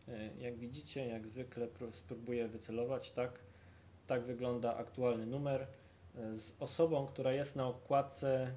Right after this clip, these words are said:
mogliście posłuchać naszego spotkania zasadniczo, e, tydzień temu. Czy za dwa tygodnie, Andrzeju, mamy już gościa, czy to jeszcze jest tajemnica?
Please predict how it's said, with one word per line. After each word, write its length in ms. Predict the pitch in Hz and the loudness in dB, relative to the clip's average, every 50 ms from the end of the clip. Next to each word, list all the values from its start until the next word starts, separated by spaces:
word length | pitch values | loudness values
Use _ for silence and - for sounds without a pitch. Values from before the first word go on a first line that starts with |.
| - - - | -8 -10 -6
mogliście 680 | 131 127 131 123 123 131 123 123 - - - 131 120 120 | -2 -2 -2 0 0 -2 -4 -4 -4 0 4 6 6 6
posłuchać 760 | 120 - 127 117 - - - 139 123 131 120 110 - - - | 4 2 -4 -4 -4 -4 -4 -2 0 0 0 0 -2 -4 -2
naszego 720 | 123 117 117 - - 123 117 113 117 113 113 110 110 110 113 | -2 -2 -2 0 2 2 2 4 4 4 4 2 0 -2 -6
spotkania 800 | - - - - 123 120 - - - 127 123 123 120 117 117 113 | -10 -6 -2 0 0 0 0 0 0 2 2 2 0 -2 -2 -2
zasadniczo, 840 | 110 110 104 - - 113 104 113 117 113 107 - - 113 107 104 107 101 - - - - - - - - - - - - - - - - - - - - - - - - - | -4 -4 -6 -4 -4 -4 -4 -4 -4 -6 -4 -4 -2 -2 -2 -2 -2 -6 -12 -18 -20 -20 -20 -20 -18 -18 -20 -20 -20 -20 -20 -20 -20 -20 -20 -20 -20 -20 -20 -20 -16 -10 -8
e, 260 | 120 117 113 107 107 107 104 104 104 104 104 104 - - - - - - | -6 -4 -4 -4 -4 -6 -6 -6 -6 -8 -8 -10 -12 -16 -20 -20 -6 0
tydzień 300 | - 151 143 151 147 147 | 0 0 0 0 -4 -4
temu. 440 | - 151 151 151 156 165 170 175 180 - - - - - - - - - - - - - - - - - - - | -4 -6 -4 -4 -2 -4 -4 -4 -8 -10 -16 -20 -20 -20 -20 -20 -20 -18 -20 -20 -18 -18 -18 -18 -18 -20 -16 -10
Czy 200 | - - 139 135 | -6 -4 -2 2
za 160 | 139 131 123 | 4 4 2
dwa 240 | 120 - 143 156 165 | 4 4 4 4 4
tygodnie, 580 | - 156 131 131 147 143 143 147 135 139 135 | 4 2 0 2 0 0 0 -2 -2 -2 -2
Andrzeju, 440 | 123 123 117 - 135 135 135 131 123 | -2 -2 -2 0 0 2 2 2 2
mamy 300 | 123 131 135 139 139 139 | 2 2 2 2 2 0
już 160 | 139 135 131 | 0 -2 -2
gościa, 440 | - 147 147 143 - - - 151 147 | 0 0 0 0 0 2 2 2 2
czy 140 | 147 - - | 0 -4 -4
to 140 | - - 131 | 2 4 6
jeszcze 320 | 131 127 127 - - 131 | 6 6 4 0 -2 -2
jest 180 | 127 120 123 - | -2 0 0 2
tajemnica? 560 | 131 123 120 113 110 107 104 101 101 95 | 4 4 4 4 2 -2 -4 -6 -8 -10